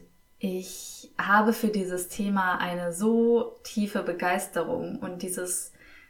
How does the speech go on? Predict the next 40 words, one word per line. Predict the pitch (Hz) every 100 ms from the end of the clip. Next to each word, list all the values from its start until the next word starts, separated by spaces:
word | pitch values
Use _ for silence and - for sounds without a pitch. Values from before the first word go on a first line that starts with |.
| _
System | - 175 175 - 220 233 220
des | 190 -
Human | 214 208 190
Designs | 180 170 165 165 165
geht | - 180 180
in | 180
eine | 180 175 175
so | - 220 226
große | 208 202 208 190
Resonanz | 175 170 170 196 220 -
mit | 170 180
mir, | 175
dass | 175 170
ich | - - -
unglaubliche | 247 302 220 196 - 175 175 175 - 170 165 165 165 - - - - - _ -
Angst | 185 247 269 -
davor | 175 - 202 165
habe, | 160 160 165 190 196 240 - - _ -
dass | 185 185
ich | 180 -
das | 180 180 196
nicht | 185
vermitteln | - 175 202 190 170 170
kann | - 226 - - - - - - - -
und | 196
dass | 196 196
ich | 208
nicht | 220 220
in | 190 175
Worte | 214 254 226
fassen | - 180 180 180
kann, | - 185 208 - -
was | 180 202 214 - 214
mir | 196 190 190 185 185 -
das | 160 160 - -
gibt, | 247 294 285 - - -
mich | 208 -
damit | 180 185 175
zu | 202
beschäftigen | - - 202 - 165 160 190